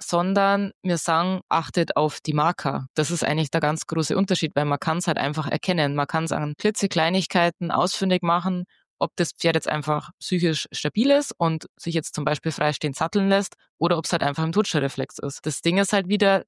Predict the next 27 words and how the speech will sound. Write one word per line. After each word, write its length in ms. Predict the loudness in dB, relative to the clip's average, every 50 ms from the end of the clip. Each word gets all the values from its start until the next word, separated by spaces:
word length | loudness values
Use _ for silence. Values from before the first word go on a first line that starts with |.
| _
man 180 | -2 -2 0 2
lernt's 380 | 2 2 2 2 2 0 -2
einfach 380 | -2 -2 -2 -2 -4 -6 -6 -2
nirgends. 420 | -2 -2 0 -2 -4 -8 -8 -10 -8 -4
Man 180 | -4 -4 -4
kennt 340 | -2 0 0 0 0 -2 -4 -6 -6
diese 400 | -4 -2 -2 0 2 2 2 2 0 -2 -6
Verhaltensanzeichen 1600 | -4 -2 0 2 2 0 0 _ -2 -4 -4 -4 -4 -8 -12 -14 -8 _ -4 -2 -2 -2 -2 0 2 2 2 0 0 -2 -2 -2
oder 300 | 0 2 2 2 2 0
diese 320 | 0 -2 -4 0 0 2
Marker 320 | 2 2 0 0 0 -2 -2
beim 180 | -2 -2 -2 -2
Pferd 280 | -2 -2 -2 0 0
nicht. 320 | -2 -2 -2 -2 -6 -12 -18 _ -20 -20 -20 -20 -20 -20 -20 _ _ _ _
Und 160 | _ -4 -2 -2
über 140 | 0 0
das 260 | 2 2 0 0 0 0
wollen 120 | 0 2
wir 100 | 2 2
genau 200 | 2 4 4 4
aufklären, 420 | 2 2 0 -2 -2 -4 -2 0
dass 160 | -2 -2 -2 -2
man 100 | -4 -4
das 140 | -4 -4
einfach 480 | -2 -4 -4 -2 0 0 0 0 -2 -4 _
abgrenzen 560 | -2 -2 -2 -2 -2 -2 -2 -2 -4 -8 -10
kann. 300 | -6 -6 -4 -4 -6 -8